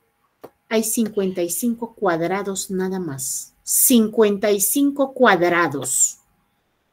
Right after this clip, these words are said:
Pero hay doscientos veinticinco cuadriláteros. Para nosotros hallar los cuadriláteros como son consecutivos,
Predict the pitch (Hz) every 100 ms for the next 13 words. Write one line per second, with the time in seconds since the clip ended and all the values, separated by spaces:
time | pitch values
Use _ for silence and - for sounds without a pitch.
0 | _ _ _ - 220 202 196 208 294 -
1 | _ _ _ - 208 202 190 - 226 226
2 | 226 196 190 185 185 175 - 208 202 214
3 | 208 _ - 190 180 165 180 180 165 156
4 | 147 - 139 131 123 - - - _ _
5 | _ _ _ _ _ _ _ _ _ -
6 | _ - 233 220 226 302 320 339 311 240
7 | 226 233 233 - 196 185 185 185 233 226
8 | 208 - 180 165 - 226 208 208 - 277
9 | 277 269 - 240 208 - 202 180 233 240
10 | -